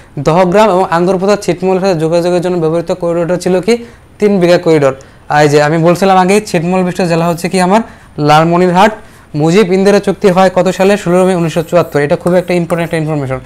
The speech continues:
তাহলে এটা একটু মনে রাখা লাগবে যে বাংলাদেশ ভারত সীমান্ত চুক্তি স্বাক্ষরিত হয় ষোলোই মে উনিশশো চুয়াত্তর। এটা হচ্ছে কি মুজিব ইন্দিরা চুক্তি।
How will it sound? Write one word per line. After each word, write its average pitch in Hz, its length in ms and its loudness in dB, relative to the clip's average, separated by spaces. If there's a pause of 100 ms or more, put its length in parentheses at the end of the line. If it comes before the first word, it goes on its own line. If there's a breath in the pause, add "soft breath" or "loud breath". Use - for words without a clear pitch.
(240 loud breath)
তাহলে 170 140 0
এটা 180 120 -2
একটু 185 120 0
মনে 175 200 0
রাখা 175 180 0
লাগবে 135 280 -2 (360 loud breath)
যে 156 340 2 (920)
বাংলাদেশ 180 680 2 (220)
ভারত 165 260 2
সীমান্ত 165 380 -4
চুক্তি 180 260 -6
স্বাক্ষরিত 160 420 -4
হয় 190 140 2 (400 loud breath)
ষোলোই 175 220 2
মে 180 80 -2
উনিশশো 175 260 -4
চুয়াত্তর। 180 340 -2
এটা 165 120 -2
হচ্ছে 160 160 -6
কি 220 140 0 (360 loud breath)
মুজিব 160 320 0
ইন্দিরা 175 320 0
চুক্তি। 196 420 0